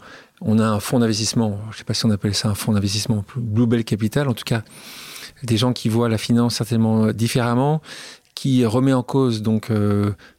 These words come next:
ta présence à la tête de Danone. Ils envoient une lettre envoyée, ils disent que la performance boursière est décevante, que le bon équilibre entre la création, je les cite, hein, de valeur pour l'actionnaire et les concepts de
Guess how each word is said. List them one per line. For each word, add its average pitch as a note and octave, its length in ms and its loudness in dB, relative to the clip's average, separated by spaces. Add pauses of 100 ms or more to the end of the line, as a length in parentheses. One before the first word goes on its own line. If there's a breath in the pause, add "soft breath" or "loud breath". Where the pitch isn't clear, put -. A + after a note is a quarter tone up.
ta A2 100 0
présence E3+ 400 0
à A2+ 40 0
la G#2+ 40 0
tête A2 180 -2
de A2 80 2
Danone. B2 440 2 (460 loud breath)
Ils A2 120 2
envoient G#2+ 220 2
une A2+ 100 4
lettre C#3+ 400 2
envoyée, A2+ 520 2
ils A#2 60 2
disent G#2+ 260 0
que - 120 -4
la G#2 220 2
performance A2 440 0
boursière G#2+ 280 -2
est G2 60 0
décevante, C3+ 680 0
que - 120 -4
le G#2+ 100 2
bon A#2+ 140 4
équilibre A#2+ 320 2
entre A2 180 -2
la G#2+ 80 0
création, - 420 -2
je G2 60 -4
les B2 60 2
cite, B2+ 260 -2
hein, A2+ 120 2
de G#2 100 2
valeur C3 380 2
pour A#2+ 120 -4
l'actionnaire A#2+ 360 0
et G#2+ 40 -2
les G#2+ 80 0
concepts A2+ 380 -2
de A#2 80 2